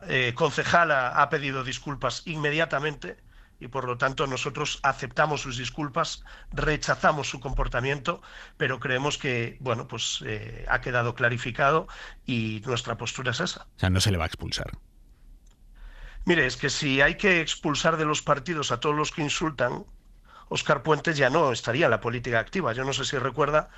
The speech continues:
Speaker 1: que a un periodista, a un compañero suyo, le llamaba saco de mierda o, eh, llamó drogadicto a, a un presidente de otra nación.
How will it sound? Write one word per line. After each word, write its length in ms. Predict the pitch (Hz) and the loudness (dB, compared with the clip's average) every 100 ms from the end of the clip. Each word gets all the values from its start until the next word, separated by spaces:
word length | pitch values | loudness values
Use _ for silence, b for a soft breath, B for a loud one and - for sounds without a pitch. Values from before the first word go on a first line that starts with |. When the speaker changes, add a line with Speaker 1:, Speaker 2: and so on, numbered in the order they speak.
| B B B B | B B B B
Speaker 1:
que 80 | - | 2
a 40 | |
un 120 | 135 131 | 4 4
periodista, 680 | 143 139 156 - 160 156 | 2 4 0 2 4 4
a 240 | - - 135 | 2 -2 -4
un 80 | |
compañero 500 | 127 135 143 139 147 | -2 -2 0 2 0
suyo, 360 | 143 165 151 160 | 0 -2 0 0
le 100 | 147 | 0
llamaba 380 | 127 131 147 160 | 0 4 4 4
saco 280 | - - 131 | 0 -2 -2
de 120 | 123 | 0
mierda 500 | 170 175 110 113 - - - - - - - - - - - - - | 0 0 -2 -6 -10 -20 -20 -20 -20 -20 -20 -20 -20 -20 -20 -20 -14
o, 560 | - 139 131 120 120 139 | 0 2 6 6 4 2
eh, 260 | 135 123 117 | 0 -2 0
llamó 300 | 127 135 151 | 0 4 4
drogadicto 680 | 143 135 131 139 - 131 123 | 4 4 2 0 -2 2 2
a, 260 | 131 127 | 2 2
a 60 | 123 | 0
un 320 | 139 135 120 | 0 -4 -6
presidente 580 | 143 123 135 151 135 120 | -6 -4 0 0 0 -4
de 120 | 123 | -4
otra 220 | 127 123 | -2 -2
nación. 540 | 117 113 127 127 110 | 0 0 0 -2 -2